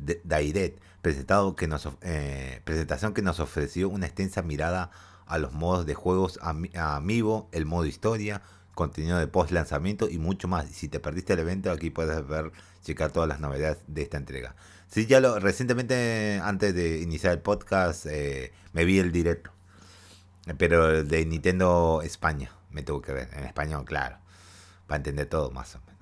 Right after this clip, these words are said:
Más o menos, tuve te-, que mirar una sola vez y ya, eh, co-, tratar de memorizarme todo, más o menos. Pero no memorizé nada, pero igual, por suerte, está todo lo que pusieron en Atomics.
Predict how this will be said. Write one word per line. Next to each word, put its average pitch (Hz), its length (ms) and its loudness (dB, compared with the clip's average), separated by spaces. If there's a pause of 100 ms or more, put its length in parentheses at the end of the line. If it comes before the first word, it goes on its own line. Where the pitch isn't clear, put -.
Más 117 240 2
o 107 60 6
menos, 101 320 2
tuve 107 220 8
te-, 82 420 -4
que 82 140 0
mirar 85 280 6
una 90 220 2
sola 78 240 2
vez 90 280 0
y 67 280 -12
ya, 71 360 -4
eh, - 640 -20
co-, 80 220 -8 (180)
tratar 78 320 2
de 76 140 0
memorizarme 80 560 0
todo, 104 360 6
más 82 200 -2
o 80 60 -4
menos. 95 300 -2 (420)
Pero 117 220 6
no 185 40 6
memorizé 127 340 4
nada, 151 280 2
pero 95 160 2
igual, 95 240 6
por 80 240 2 (100)
suerte, 95 300 0
está 82 220 2
todo 82 280 2
lo 76 160 0
que 73 120 -4
pusieron 73 460 -4
en 67 280 -8
Atomics. - 640 -4